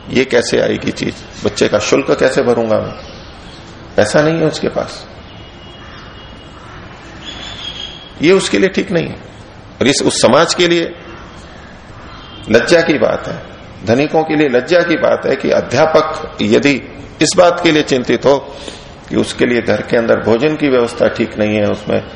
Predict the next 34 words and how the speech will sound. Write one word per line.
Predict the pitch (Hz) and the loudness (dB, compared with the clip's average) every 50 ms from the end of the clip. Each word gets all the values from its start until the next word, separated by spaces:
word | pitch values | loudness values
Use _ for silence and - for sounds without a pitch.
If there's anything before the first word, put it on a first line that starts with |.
| - - | -8 0
सर्दी | - 110 113 117 127 127 | 2 2 2 2 2 2
गर्मी | 123 123 117 123 117 | 4 2 2 2 0
से | 113 117 | 0 0
बचाव | 98 101 104 - 139 143 147 156 156 | 2 2 2 4 4 6 6 4 4
की | - 156 139 | 2 0 2
व्यवस्था | 131 127 123 117 - - 127 113 | 2 2 2 0 0 0 0 0
नहीं | 110 110 110 | 2 2 2
है, | 104 | 2
बच्चों | 98 113 113 - - 139 123 | 4 2 2 2 2 2 2
की | - - 110 | 2 0 0
चिकित्सा | - - 107 - 135 - - - 131 | 0 0 0 0 0 2 4 6 6
और | 123 117 113 - | 6 4 2 0
शिक्षा | - - - - - - 160 | -4 -8 -6 0 2 2 4
के | 156 - 160 | 4 2 2
लिए | 151 147 | 2 0
उचित | 143 131 - 151 - - | 0 0 -2 -2 0 2
व्यवस्था | 135 127 117 113 - - 120 113 | 2 2 2 2 2 2 2 2
नहीं | 110 110 104 | 2 0 -4
है, | 101 98 - - - - - - - - - - - | -6 -6 -8 -12 -16 -16 -18 -18 -18 -18 -18 -10 -6
ये | - 107 | -6 -2
समाज | - - 98 107 131 - | 2 2 4 4 2 0
के | - 165 | 0 0
लिए | 165 180 | 0 2
लज्जा | 160 143 120 - - - | 2 0 0 0 -2 -4
की | - - | -4 -4
बात | - - - - - | -6 -6 -6 -6 -8
है, | - - - - - - - - - - - - - - 104 | -14 -20 -20 -20 -20 -20 -20 -20 -20 -20 -18 -6 -4 -2 0
धनिकों | 117 123 - 147 | 0 0 2 0
के | 143 - 160 | 2 2 2
लिए | 143 139 123 117 | 2 2 2 0
लज्जा | 104 - - 104 | 0 0 0 0
की | 104 - - | 0 -2 -4
बात | - - - - - | -6 -8 -8 -10 -14
है। | - | -16